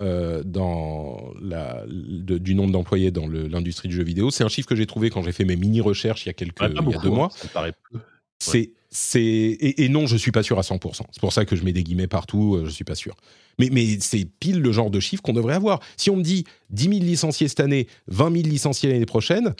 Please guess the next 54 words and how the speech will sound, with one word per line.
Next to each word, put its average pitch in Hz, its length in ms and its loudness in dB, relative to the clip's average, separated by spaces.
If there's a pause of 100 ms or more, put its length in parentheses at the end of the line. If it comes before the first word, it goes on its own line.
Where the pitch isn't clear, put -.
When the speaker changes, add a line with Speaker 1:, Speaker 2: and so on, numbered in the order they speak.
(160)
Speaker 1:
ou 98 180 4
le 90 180 2
com-, 95 180 -2
dix 95 380 -2
mille 170 160 2
licenciés 139 380 0
l'année 120 100 2
dernière, 117 320 2
vingt 110 140 2
mille 131 160 2
cette 110 200 2
année, 156 240 2 (380)
ça 117 140 4
ne 104 80 4
me 110 100 6
dit 165 320 2
rien. 101 420 2
Enfin 110 160 4
si, - 360 0
là 131 160 4
on 139 80 2
commence 156 380 4
à 123 40 6
avoir 110 300 2
deux 110 120 2
points 120 180 2
de 110 40 4
données, 113 220 4
donc 98 180 0
on 98 60 0
sait 104 140 0
un 95 40 2
petit 87 140 -4
peu 101 120 0
plus, 240 260 -2
mais 95 160 -2
sinon 123 260 -2
ça - 140 -2
ne 135 40 0
me 135 60 0
dit 135 100 0
rien. 123 120 0 (180)
Un 214 140 2
truc 262 200 2
qui 190 140 2
me 160 60 2
dit 147 100 2
quelque 135 180 4
chose, 104 300 2 (240)
c'est 151 200 2
que, 135 280 2 (300)
euh, 101 420 4 (160)
Andrew 202 300 2
Wilson, 143 560 2